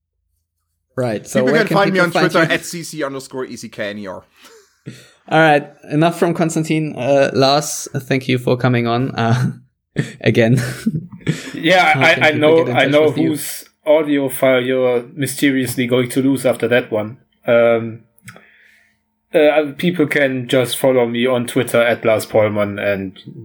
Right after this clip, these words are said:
Speaker 3: I'll explain the rest in great detail there.
Speaker 1: Sure you do. Um, you can find me at Stefan Butzko on Twitter. You can find my written work, as always, on E S P N F C.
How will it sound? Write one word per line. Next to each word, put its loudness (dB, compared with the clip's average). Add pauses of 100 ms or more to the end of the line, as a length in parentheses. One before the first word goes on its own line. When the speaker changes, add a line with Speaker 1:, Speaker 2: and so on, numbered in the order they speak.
(240)
Speaker 3:
I'll 0
explain 0
the -6
rest -2
in -6
great 0
detail -2 (140)
there. -4 (1400)
Speaker 1:
Sure 0
you 2
do. -2 (120)
Um, 4
you 0
can 2
find -2
me 0
at 0
Stefan -2
Butzko -2
on 0
Twitter. -2
You -2
can 0
find -2
my 0
written -2
work, -4
as -6
always, 2
on 0
E 2
S 0
P -4
N -2
F -4
C. -4